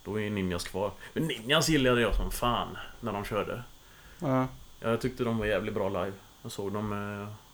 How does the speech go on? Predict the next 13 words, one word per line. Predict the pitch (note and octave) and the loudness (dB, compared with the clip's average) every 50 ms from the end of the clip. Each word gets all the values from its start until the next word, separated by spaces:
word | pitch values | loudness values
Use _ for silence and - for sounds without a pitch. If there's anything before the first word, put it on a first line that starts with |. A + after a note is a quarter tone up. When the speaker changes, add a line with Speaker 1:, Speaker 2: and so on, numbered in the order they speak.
| - - | -10 -8
Speaker 1:
när | G#2+ G#2+ | -4 -4
de | G#2 G#2+ | -2 -2
var | G#2 | -2
förband | - B2+ A#2+ A#2 A#2+ C#3 C#3+ C3 | 2 4 4 6 6 6 6 6
till | C#3 B2+ | 6 10
Daddy | B2 A#2 G#2+ A#2+ A2+ | 10 10 10 10 8
Boastin. | A#2+ A2+ A2 A2 - - - B2 A#2+ A#2 - - - - - - - - - - | 8 8 8 8 4 0 -2 0 -2 -2 -2 -6 -16 -18 -18 -18 -18 -16 -8 0
Speaker 2:
<laughs> | - - - - - D3 - G#3 G#3+ D#3+ - G#3 A3+ G3 D#3+ D#3 D3 | 2 4 6 6 6 12 12 12 12 12 12 12 12 12 12 12 12
Speaker 1:
På | C#3 C3 | 12 10
Club | D3 - E3 D3+ C3 C3 | 8 10 12 12 12 12
Knockout. | D3 D#3+ D#3 C3 - - - - - C3 C#3 C#3 B2 A#2+ - - - - - - - - - - - - - - - - - | 12 12 12 10 8 4 -2 8 12 12 12 12 12 10 8 2 -2 -2 -4 -10 -18 -20 -18 -18 -16 -14 -14 -14 -14 -10 -6
Speaker 2:
Åh, | C#3 C3+ C#3 C#3 B2 | -4 0 0 0 0
Speaker 1:
Wow, | A#2 A2+ | 0 -2